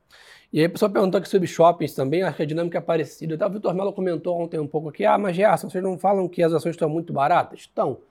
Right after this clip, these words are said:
Né, o ponto é entender agora a tendência, né? Então, se você realmente tá procurando ali comprar ações descontadas, a preços, né, bem atrativos pro longo prazo, realmente tem varejistas ali,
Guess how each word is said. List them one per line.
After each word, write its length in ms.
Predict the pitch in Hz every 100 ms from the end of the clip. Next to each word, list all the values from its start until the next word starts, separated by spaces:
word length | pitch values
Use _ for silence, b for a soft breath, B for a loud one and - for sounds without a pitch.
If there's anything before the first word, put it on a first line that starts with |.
| b b _
Né, 120 | -
o 60 | 135
ponto 280 | 123 180 180
é 60 |
entender 380 | 180 175 160 156
agora 300 | 170 151 165
a 40 | 208
tendência, 640 | 208 226 240 190 131 139
né? 60 | 135
Então, 140 | 151
se 80 | 170
você 220 | 180 175
realmente 300 | 208 208 202
tá 100 | 208
procurando 520 | 202 202 190 180 170
ali 120 | 165 156
comprar 440 | 165 156 151 160
ações 320 | 147 160 151
descontadas, 840 | 147 - 147 151 170 175 160 151 - b b b
a 100 | 139
preços, 480 | - 175 165 - -
né, 380 | 151 156 151
bem 200 | 147 156
atrativos 480 | 170 156 151 - 160
pro 120 | -
longo 360 | 160 170 233 202
prazo, 420 | 165 160 214 170
realmente 440 | 143 226 247 175 -
tem 200 | 175 202
varejistas 640 | 185 190 147 170 180 160
ali, 360 | 160 151 180